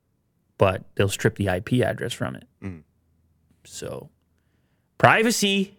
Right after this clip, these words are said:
Speaker 2: Mm-hmm.
Speaker 1: big hot topic, privacy.
Speaker 2: Mm.
Speaker 1: Makes you wonder, like, what are, what are people up to online? You know what I mean? That there's so much privacy marketing.
Speaker 2: Uh-huh.
Speaker 1: It's,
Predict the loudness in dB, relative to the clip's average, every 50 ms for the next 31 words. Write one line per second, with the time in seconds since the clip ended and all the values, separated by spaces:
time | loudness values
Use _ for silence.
0 | _ _ -10 -8 -8 -6 0 2 2 2 2 0 -4 -6 -2 0 2 2 2 0
1 | 0 0 2 2 2 2 0 0 -2 -2 -4 -10 -18 _ _ 0 2 2 2 2
2 | 0 0 -2 -2 0 0 0 0 0 -2 -4 _ _ _ _ -14 -12 -12 -12 -12
3 | -14 -18 -20 _ _ _ _ _ _ _ _ _ _ _ _ _ _ _ _ _
4 | _ _ _ _ _ _ _ _ _ _ _ _ _ _ 0 2 2 4 2 4
5 | 4 4 4 4 4 4 4 4 4 2 2 2 2 2 2 0 0 0 0 2
6 | 2 4 4 4 2 2 0 0 0 0 0 -2 -4 -6 -6 -6 -2 0 2 2
7 | 2 2 2 2 2 0 0 0 -2 -6 _ _ _ _ _ _ _ _ _ _
8 | _ 2 4 4 4 2 2 0 -2 -4 -2 0 2 4 4 4 4 4 4 4
9 | 4 2 2 0 0 2 2 4 4 2 2 2 2 2 4 4 2 2 2 2
10 | 0 2 2 2 2 2 0 -2 -6 _ _ -6 -6 -4 -4 -6 -6 -8 -10 _
11 | _ _ _ _ _ _ _ _ _ _ _ _ _ _ _ _ _ _ _ _
12 | -16 -16 -16